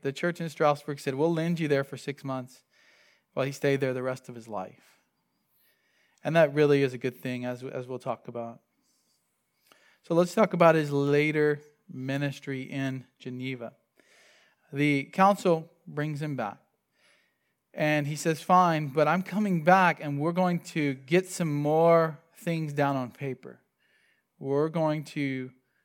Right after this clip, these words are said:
pass the ecclesiastical ordinances."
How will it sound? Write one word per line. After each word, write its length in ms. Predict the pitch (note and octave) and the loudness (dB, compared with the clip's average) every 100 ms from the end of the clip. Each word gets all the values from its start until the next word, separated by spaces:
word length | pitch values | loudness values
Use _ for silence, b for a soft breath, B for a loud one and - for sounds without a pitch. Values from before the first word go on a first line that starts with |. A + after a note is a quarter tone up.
| _ _ | _ _
pass 680 | D#3+ D#3+ B2+ C#3 - - D3 | 0 2 2 -2 -8 -16 -10
the 360 | C#3 C3 C3 | -6 -6 -8
ecclesiastical 1080 | C3+ C3+ E3+ D#3 D3+ D3 D#3 - E3 E3 D3+ - | -12 -10 -6 -2 2 2 0 -8 -2 -2 -2 -4
ordinances." 960 | D3+ D3+ D3 C3 A#2 - A#2+ - - | 0 2 2 -4 -8 -18 -20 -20 -20